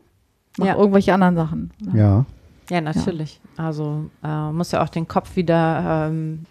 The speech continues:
Speaker 2: ja, auch frei machen können
Speaker 1: Ja, genau.
Speaker 2: für das, was dann kommt, ne? Äh, gibt es dann irgendwas, wo du sagst, das, äh, das gibt mir irgendwie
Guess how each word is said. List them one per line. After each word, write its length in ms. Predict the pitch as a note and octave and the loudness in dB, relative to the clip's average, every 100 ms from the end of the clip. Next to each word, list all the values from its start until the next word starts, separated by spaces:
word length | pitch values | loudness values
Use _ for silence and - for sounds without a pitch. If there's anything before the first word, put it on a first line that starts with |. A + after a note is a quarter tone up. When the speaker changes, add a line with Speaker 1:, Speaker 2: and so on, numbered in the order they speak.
| _ - | _ -6
Speaker 2:
ja, 180 | E3 - | -2 -2
auch 80 | |
frei 260 | - - F3 | -2 0 0
machen 300 | F3+ C3+ D#3 | 0 -6 -8
können 200 | - A3 | 0 4
Speaker 1:
Ja, 60 | C#4+ | 6
genau. 200 | D#4 F3 | 6 4
Speaker 2:
für 60 | |
das, 160 | D#3+ - | 2 -2
was 140 | D3 | -8
dann 140 | - D#3+ | -10 -10
kommt, 380 | - C#3+ - - | -8 -8 -8 -8
ne? 160 | F#3+ B3+ _ - - - - | -8 -8 _ -20 -20 -20 -6
Äh, 100 | - | -4
gibt 240 | F3+ A3 B3 | 0 0 0
es 80 | - | 0
dann 180 | A#3 | 0
irgendwas, 540 | - G3 F#3+ F#3 - - | 2 2 4 2 2 -4
wo 80 | F3 | -2
du 80 | |
sagst, 360 | E3 D#3+ D#3+ - | 2 2 2 0
das, 320 | F3+ E3 - | 0 0 -8
äh, 400 | - D#3 D#3 D#3 D#3 - - - - | -4 0 0 -2 -4 -14 -20 -20 -8
das 160 | D#3+ - | -8 -6
gibt 180 | F3+ G3+ | -2 0
mir 120 | - | 2
irgendwie 540 | E3+ F3+ E3+ E3 D3+ | 2 0 0 -2 -2